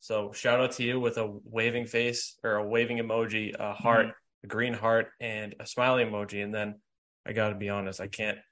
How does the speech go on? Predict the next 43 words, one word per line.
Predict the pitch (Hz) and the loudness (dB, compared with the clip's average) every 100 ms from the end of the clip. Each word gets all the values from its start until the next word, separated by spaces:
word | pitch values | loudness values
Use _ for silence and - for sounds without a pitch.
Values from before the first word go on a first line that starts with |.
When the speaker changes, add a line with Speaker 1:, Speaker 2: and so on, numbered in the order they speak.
| _ | _
Speaker 1:
quite, | _ 127 123 120 117 | _ 4 8 8 6
um, | 113 104 104 101 98 _ _ _ _ _ _ _ _ _ _ _ _ _ _ | -2 -2 -2 -4 -10 _ _ _ _ _ _ _ _ _ _ _ _ _ _
fully | - 170 147 | 2 4 6
translate | - 139 139 135 127 | 6 4 6 4 2
the | 120 117 113 104 101 - | 2 -2 -2 -4 -6 -8
second | - 139 135 117 | 4 4 6 4
message, | 110 107 104 - | 2 0 -4 0
but | 110 | 2
it's | 104 - | 2 -2
with | 120 | -6
a | 110 | 0
handshake | 117 117 117 | 0 2 0
and | 110 | -2
a | 101 | -4
smiley | - 113 110 | -2 -2 -2
emoji. | 104 104 107 | -4 -6 -6
So | - 107 101 - _ _ | 0 2 2 -4 _ _
welcome. | 143 143 156 | 10 10 8
Speaker 2:
I | 156 | 0
think | - _ - | -4 _ 2
Speaker 1:
Thank | 135 | 2
Speaker 2:
it's | 123 | 2
Speaker 1:
you | 127 | 4
for | |
Speaker 2:
a | 131 | 8
positive | 127 | 8
Speaker 1:
watching. | 123 147 | 8 4
Speaker 2:
thing. | 151 - - | 0 -8 -14
Yeah. | - - | -14 0
Speaker 1:
Yeah, | 123 - | 6 6
Speaker 2:
Yep, | |
Speaker 1:
I | - | 6
think | 139 | 2
Speaker 2:
absolutely. | 127 120 | 0 -2
Speaker 1:
it's | 117 | 0
a | |
positive | 117 110 107 - | 2 2 -4 -8
thing. | 107 104 - _ - 143 | -6 -6 -12 _ -12 2
Um, | 117 120 117 110 107 - _ _ _ _ | 6 6 6 0 -8 -14 _ _ _ _
appreciate | 131 139 120 123 117 | -2 0 0 0 -2
you | |
being | 107 131 139 | 2 4 6
here. | 147 165 160 | 6 6 4